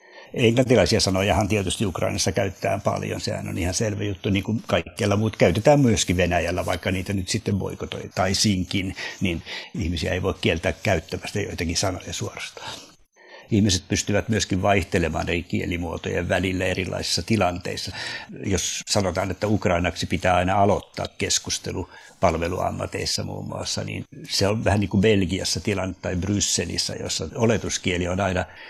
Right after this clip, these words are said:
ranska, jolla aloitetaan, mutta jos huomataankin, että kieli onkin flaamia tai hollantia, niin sitten voi muuttaa sen. Että tämmöisiä tilanteita varmaan on hirvittävän paljon. Ukrainassa on sentään yli neljäkymmentä miljoonaa ihmistä, niin kyllä variaatio on aika muista,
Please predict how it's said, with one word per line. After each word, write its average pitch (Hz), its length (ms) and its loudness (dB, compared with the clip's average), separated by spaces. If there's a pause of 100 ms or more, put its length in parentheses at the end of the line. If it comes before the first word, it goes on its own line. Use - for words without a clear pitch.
(300)
ranska, 90 680 2
jolla 85 220 -2
aloitetaan, 85 720 -4 (240)
mutta - 280 -2
jos - 160 -6
huomataankin, 87 520 -2
että 92 220 -6 (200)
kieli 90 300 4
onkin 90 360 -2
flaamia 90 600 0
tai 87 200 -4
hollantia, 98 640 -6
niin 98 340 -6
sitten - 280 -4
voi 90 160 -2
muuttaa - 480 -6
sen. - 340 -6
Että - 180 -12 (320)
tämmöisiä 90 340 2
tilanteita 87 540 -2
varmaan 87 380 -4
on 82 60 -2
hirvittävän - 560 -4
paljon. 107 400 -2 (760)
Ukrainassa 90 420 2
on 92 40 0
sentään 92 380 2
yli 101 180 4
neljäkymmentä 92 580 -2
miljoonaa 95 420 -2
ihmistä, 98 460 -4
niin 98 180 -8
kyllä 92 200 0
variaatio 92 560 2
on 85 120 -4
aika 85 220 -6
muista, 82 460 -4